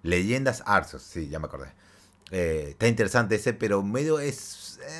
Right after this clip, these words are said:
es medio recoger, es como, ¿cómo decirlo? Como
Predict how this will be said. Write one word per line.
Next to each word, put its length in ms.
es 220
medio 340
recoger, 640
es 160
como, 500
¿cómo 200
decirlo? 680
Como 760